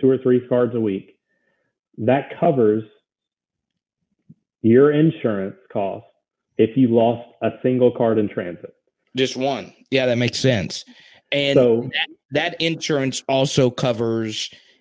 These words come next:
Speaker 2: if you, um, if it, if you lose cards in, en route to a card show, right? If you're going to a bunch of shows, and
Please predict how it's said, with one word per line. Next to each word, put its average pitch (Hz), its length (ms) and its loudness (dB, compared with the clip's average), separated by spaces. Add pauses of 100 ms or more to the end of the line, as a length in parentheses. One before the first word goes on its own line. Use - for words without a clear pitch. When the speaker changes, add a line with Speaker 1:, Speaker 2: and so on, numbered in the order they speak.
(160)
Speaker 2:
if 127 560 -2
you, 120 720 0 (460)
um, 110 460 -6 (380)
if 127 240 -2
it, - 240 -6 (260)
if 139 220 -4
you 139 140 0
lose 135 280 0
cards 127 460 -4
in, 123 220 -4
en 120 180 -4
route 120 240 -4
to 123 120 -4
a 107 40 -8
card 143 340 -4
show, 78 220 -6
right? 101 200 -6
If 98 100 -10
you're 120 80 -2
going 120 260 -2
to 117 100 -4
a 110 60 -6
bunch 107 240 -8
of 110 60 -12
shows, 107 460 -6
and 104 220 -12